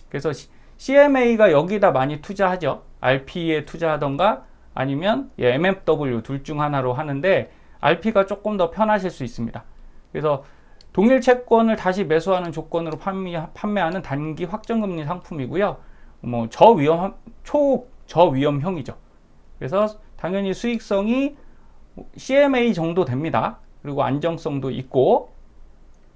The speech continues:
그리고 장점은 이런 거죠. 예, 유동성이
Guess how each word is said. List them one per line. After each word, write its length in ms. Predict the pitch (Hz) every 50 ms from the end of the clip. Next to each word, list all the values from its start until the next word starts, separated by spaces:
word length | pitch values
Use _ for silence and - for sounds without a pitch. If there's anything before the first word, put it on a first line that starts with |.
| - - - - - - - - - - - - - - - - - - - - - - - - - - - - - - -
그리고 140 | - 220 240
장점은 440 | 233 - 190 208 208 269 277 262 226
이런 240 | 175 160 180 202 190
거죠. 380 | 160 127 131 131 180 226 - - - -
예, 180 | 127 123 127 127
유동성이 800 | 120 135 175 202 277 269 240 254 247 233 226 233 226 180 151 -